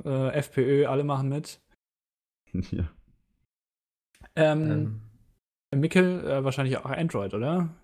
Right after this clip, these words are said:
Speaker 1: Du hast ja ein
Speaker 3: Ja, ich bin nur Android.
Speaker 1: Ja.
Speaker 3: Also ich hab
Speaker 2: Ja.
Speaker 3: nie groß Berührung mit Apple gehabt.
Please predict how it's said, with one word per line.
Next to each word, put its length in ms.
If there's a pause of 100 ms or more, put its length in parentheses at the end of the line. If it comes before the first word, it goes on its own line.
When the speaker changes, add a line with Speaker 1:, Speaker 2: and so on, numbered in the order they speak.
Speaker 1:
Du 100
hast 160
ja 120
ein 60
Speaker 3:
Ja, 400
ich 60
bin 140
nur 140
Android. 460 (400)
Speaker 1:
Ja. 100
Speaker 3:
Also 100
ich 120
hab 60
Speaker 2:
Ja. 280 (100)
Speaker 3:
nie 340
groß 360
Berührung 380
mit 180
Apple 260
gehabt. 440